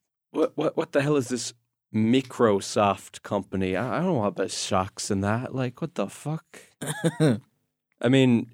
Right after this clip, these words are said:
Speaker 1: it is inspiring to see, like, they were, like, Icelandic dudes or something, and they,
Speaker 2: Yeah.
Speaker 1: like, had no following, and now they're in, like, one of the best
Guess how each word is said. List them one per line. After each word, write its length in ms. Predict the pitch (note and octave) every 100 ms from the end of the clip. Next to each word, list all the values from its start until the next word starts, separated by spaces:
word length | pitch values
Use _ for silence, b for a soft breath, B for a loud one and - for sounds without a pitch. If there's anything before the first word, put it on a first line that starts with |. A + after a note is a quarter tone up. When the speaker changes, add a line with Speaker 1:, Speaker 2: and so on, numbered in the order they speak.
| -
Speaker 1:
it 140 | E3+
is 140 | G3+ B2+
inspiring 480 | A2+ C#3 C3 A#2 A2
to 80 |
see, 220 | A2 B2 A2
like, 180 | G2+
they 80 | C3
were, 140 | C3 A2+
like, 260 | G#2 -
Icelandic 800 | G#2 - G#2 A2 A2+ G#2 G2 - - - -
dudes 380 | G#2 G2+ F#2+ F#2+
or 80 |
something, 400 | G2+ G#2 G2 G2
and 140 | G2 G2
they, 100 | G2+
Speaker 2:
Yeah. 60 |
Speaker 1:
like, 240 | G2 G2 -
had 260 | G2+ G2+ - _ _ _ -
no 360 | G#2+ A2 A#2 G#2+
following, 560 | - G#2 G#2+ G2+ G2
and 60 | G2+
now 240 | G#2+ G#2+
they're 220 | G#2 G#2 G2+ -
in, 160 | A2 G#2+
like, 240 | G2+ -
one 160 | A2 G2+
of 0 |
the 140 | G2+ - _ -
best 600 | G#2 A2 - - -